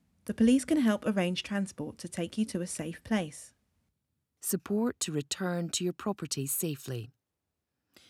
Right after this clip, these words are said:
Speaker 2: If you're afraid of returning home to collect any items you may need, you can request a police escort to help you do so safely.
Speaker 1: An order to protect you from abuse.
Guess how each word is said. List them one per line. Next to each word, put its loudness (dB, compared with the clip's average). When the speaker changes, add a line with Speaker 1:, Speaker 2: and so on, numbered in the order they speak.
Speaker 2:
If 2
you're 6
afraid 4
of 0
returning -2
home 0
to -6
collect -4
any 0
items -2
you 0
may 0
need, 2
you 4
can 2
request -2
a -2
police 2
escort -4
to -6
help -6
you -2
do -4
so -2
safely. -6
Speaker 1:
An 6
order 6
to 0
protect -2
you 2
from -4
abuse. -4